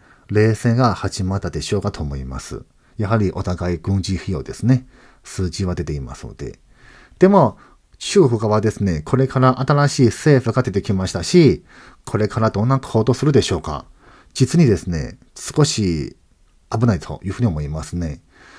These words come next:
習近平の、に褒めてほしいんですよね。認められてほしいんですよね。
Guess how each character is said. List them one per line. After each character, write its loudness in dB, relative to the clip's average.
習 2
近 2
平 -4
の、 0
に 4
褒 0
め 6
て 2
ほ 4
し -4
い 2
ん -4
で -6
す -10
よ -4
ね。 2
認 4
め 2
ら 2
れ 2
て -2
ほ -2
し -8
い -6
ん -6
で -10
す -14
よ -4
ね。 0